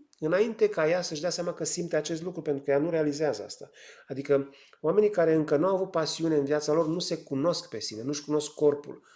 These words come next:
nu cunosc reacțiile lor. Și atunci, dacă vine cineva și spune, "Acum îți bate inima mai repede, acum simți oarecare neliniște", nu este de rău, este de bine, este pentru că există o atracție față de situația dintre noi doi.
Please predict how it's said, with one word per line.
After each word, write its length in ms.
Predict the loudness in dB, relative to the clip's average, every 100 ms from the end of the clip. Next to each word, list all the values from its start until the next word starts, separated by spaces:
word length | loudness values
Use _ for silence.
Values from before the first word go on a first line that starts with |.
| _ -6
nu 200 | -4 0
cunosc 280 | 0 0
reacțiile 540 | 2 0 0 -4 -8 -8
lor. 180 | -10 -12 -16 -18
Și 120 | -10
atunci, 240 | -4 -4 -2
dacă 260 | -2 -2 -2
vine 180 | 0
cineva 260 | 2 2 0
și 140 | -2
spune, 400 | -6 0 2 2 -2
"Acum 380 | -10 -8 -4 -4
îți 160 | -4
bate 240 | -4 -4 -4
inima 260 | -2 -2
mai 180 | -2 -2
repede, 320 | -4 -8 -12 -16 -20 -20 -6
acum 340 | -6 -4 -8 -6
simți 320 | -8 -6 -2
oarecare 380 | -2 0 0 2
neliniște", 640 | 2 0 -2 -6 -10 -12 -18 _
nu 260 | -8 -4 0
este 200 | 0 0
de 120 | -2
rău, 120 | 0
este 200 | -2 -6
de 120 | -4 -4
bine, 260 | -4 -2
este 220 | -2 -4
pentru 220 | -8 -8 -8
că 80 |
există 260 | -10 -8 -4
o 40 |
atracție 540 | -4 -2 -6 -4 -12 -10
față 300 | -8 -8 -8
de 80 | -10
situația 480 | -6 -2 -2 -2
dintre 260 | -8 -8 -8
noi 180 | -8 -8
doi. 260 | -8 -8